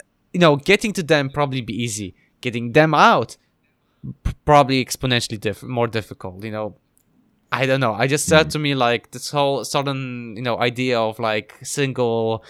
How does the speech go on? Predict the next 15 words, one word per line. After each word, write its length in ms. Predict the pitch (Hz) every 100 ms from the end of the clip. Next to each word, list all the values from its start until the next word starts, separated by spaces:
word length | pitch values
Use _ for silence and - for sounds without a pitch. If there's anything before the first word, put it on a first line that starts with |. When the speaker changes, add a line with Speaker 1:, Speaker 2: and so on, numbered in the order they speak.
| - _ _
Speaker 1:
one-man 560 | 120 120 131 127 127 123
army 840 | 127 127 127 120 117 117 113 107
going 380 | 104 123 123 117
into 180 | 113 113
and, 220 | 110 104 101 - -
um, 540 | 123 104 101 98 101 98 -
to, 240 | 123 110
to 160 | - 123
help, 480 | 123 123 120 -
you 60 | 127
know, 200 | 117 107
to 280 | 107 123 113
rescue 520 | 120 123 - 123 113
two 180 | 110 123
people 560 | - 120 - 110 104